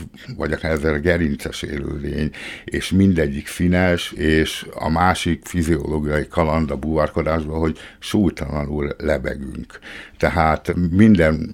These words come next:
helyzetben, minden mélységben van rajtunk egy ilyen eszköz, amivel t-, tudunk levegőt fújni, vagy leereszteni, tehát mindig súlytalanak vagyunk, és mint a űrhajós az űrben, ö,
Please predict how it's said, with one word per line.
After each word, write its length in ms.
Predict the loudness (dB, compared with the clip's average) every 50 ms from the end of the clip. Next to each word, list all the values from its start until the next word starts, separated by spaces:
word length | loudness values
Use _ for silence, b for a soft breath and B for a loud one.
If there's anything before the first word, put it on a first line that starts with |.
| -10 -10 -4
helyzetben, 500 | 0 4 4 4 4 4 2 2 4 4
minden 340 | 4 4 4 2 2 0 0
mélységben 920 | -2 0 2 4 4 4 4 2 2 2 2 2 2 2 2 2 2 0 -4 -8 -12 -16 -16 -16 -10 -2
van 220 | 2 4 4 6
rajtunk 400 | 6 6 6 4 4 0 0 0
egy 120 | 0 0 0
ilyen 140 | 0 2 2
eszköz, 320 | 2 2 0 0 2 2
amivel 500 | 2 2 2 2 0 0 2 0 0 0 -2 -6 -12
t-, 100 | -16 -12 -8
tudunk 260 | -6 -4 -2 -2 -2
levegőt 520 | -2 0 0 0 0 -2 -2 -4 -6 -6 -8 B B B B B B B
fújni, 320 | B -2 0 2 2 4
vagy 200 | 4 4 4 4
leereszteni, 540 | 6 6 6 6 6 6 4 2 2 2 2
tehát 180 | 4 4 6 6
mindig 220 | 6 6 6 4
súlytalanak 560 | 2 2 0 2 2 2 0 0 -2 -2 -2
vagyunk, 360 | 0 0 0 2 0 0 0 -2
és 140 | -2 -2
mint 240 | -2 -2 -2 0 2
a 260 | 2 4 4 4 2 0 B B B B B B B B
űrhajós 640 | 6 8 8 8 6 0 -4 -2 -2 -2 -2 -2 -2
az 160 | -2 0 0
űrben, 760 | 2 2 2 0 0 -2 -4 -4 -4 -2 -2 -2 -2 -2 -4 -6 B B B B B B
ö, 380 | B -6 -6 -4 -2 -2 -2